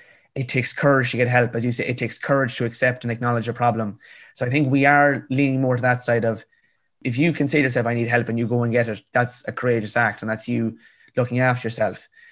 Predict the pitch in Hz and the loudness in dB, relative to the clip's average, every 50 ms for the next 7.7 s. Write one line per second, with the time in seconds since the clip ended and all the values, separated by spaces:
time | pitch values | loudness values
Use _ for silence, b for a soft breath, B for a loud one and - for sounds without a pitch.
0 | b b - 120 120 113 104 120 117 117 110 123 131 123 120 113 - 117 113 117 | b b -2 -2 0 0 0 0 0 0 0 0 0 0 0 2 2 2 2 2
1 | 110 110 110 107 - - 107 107 107 110 104 87 - 120 117 117 110 107 113 110 | 0 0 -2 -4 -4 -4 -4 -2 -2 -2 -4 -4 -4 -2 -2 -2 -2 -2 -2 -2
2 | 110 104 - - 113 - 104 104 110 110 107 107 107 - 104 95 87 b b b | -4 -4 -4 -6 -6 -6 -4 -6 -4 -4 -4 -6 -6 -8 -10 -12 -12 b b b
3 | b b - 123 123 127 147 131 120 139 139 135 143 147 147 147 143 143 139 131 | b b -4 -2 0 2 0 2 2 2 4 4 4 4 4 4 2 2 0 0
4 | 131 127 123 127 127 127 123 120 - 107 117 - - 123 123 113 110 117 107 117 | 0 0 0 2 2 2 0 0 -2 -6 -8 -2 0 0 0 0 0 -2 -2 0
5 | 113 113 113 110 107 107 113 110 110 107 101 110 110 107 104 104 117 113 110 - | 0 2 2 0 0 -2 -2 -2 -2 -4 -6 -8 -8 -8 -6 -6 -6 -6 -4 -4
6 | - 110 107 - - 117 117 117 117 107 113 110 - 117 113 113 110 104 107 110 | -4 -4 -4 -4 -4 -2 -2 -2 -2 -2 -4 -2 0 0 2 2 2 0 -2 -2
7 | 110 107 120 120 117 117 117 117 113 110 107 104 101 - | -2 -2 0 0 0 -2 -2 -2 -2 -4 -4 -6 -8 -10